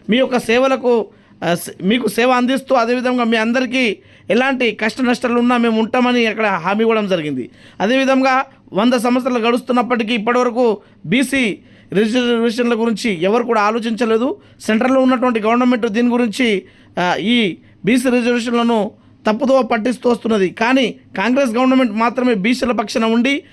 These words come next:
వాళ్ళకు న్యాయం చేయాలన్న ఉద్దేశంతో రేపటి రోజు మంత్రులు, మినిస్టర్లు, ముఖ్యమంత్రులు, ఎమ్మెల్యేలు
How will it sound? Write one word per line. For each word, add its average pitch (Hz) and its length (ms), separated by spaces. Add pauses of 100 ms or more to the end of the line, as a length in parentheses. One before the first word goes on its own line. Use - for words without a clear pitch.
(220)
వాళ్ళకు 226 240
న్యాయం 240 360
చేయాలన్న 247 260
ఉద్దేశంతో 247 680
రేపటి 254 360
రోజు 240 340 (280)
మంత్రులు, 254 400
మినిస్టర్లు, 254 540
ముఖ్యమంత్రులు, 247 840 (240)
ఎమ్మెల్యేలు 262 560